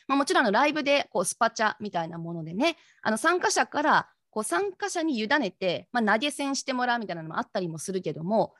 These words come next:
そうじゃなくてこう参加費みたいなものを取りたいとか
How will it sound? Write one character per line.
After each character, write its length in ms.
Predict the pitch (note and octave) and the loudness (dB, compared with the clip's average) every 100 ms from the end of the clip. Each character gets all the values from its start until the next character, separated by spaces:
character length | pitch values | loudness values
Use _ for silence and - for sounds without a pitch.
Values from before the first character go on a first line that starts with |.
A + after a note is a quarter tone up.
| _ - | _ -4
そ 100 | A4+ | 0
う 40 | |
じ 40 | |
ゃ 40 | G4 | 2
な 100 | A#3 | 2
く 20 | |
て 100 | - | 0
こ 120 | - | -4
う 20 | |
参 340 | - D#4+ G4+ G#4 | -2 0 -2 -2
加 120 | G#4 | -6
費 300 | - A#3 - | -4 -4 -4
み 80 | G3+ | -4
た 80 | F3+ | -4
い 40 | |
な 80 | E3+ | -4
も 120 | E3 | -8
の 60 | E3 | -8
を 20 | |
取 200 | - F3+ | -8 -6
り 40 | |
た 120 | - F3+ | -2 -4
い 80 | - | -4
と 120 | D#3+ | -10
か 220 | - | -8